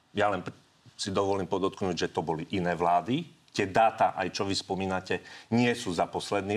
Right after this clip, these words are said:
rok, nie sú za predchádzajúci rok, ale za predošlé.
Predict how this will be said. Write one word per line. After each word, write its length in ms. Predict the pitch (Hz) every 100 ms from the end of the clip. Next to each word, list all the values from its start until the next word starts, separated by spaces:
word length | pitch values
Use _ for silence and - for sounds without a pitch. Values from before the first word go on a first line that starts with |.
| 117
rok, 160 | 123
nie 160 | 92 95
sú 160 | - 82
za 80 |
predchádzajúci 640 | - - - 87 92 101 101
rok, 320 | 117 110 -
ale 160 | 90 80
za 160 | 80
predošlé. 560 | - 80 82 - 117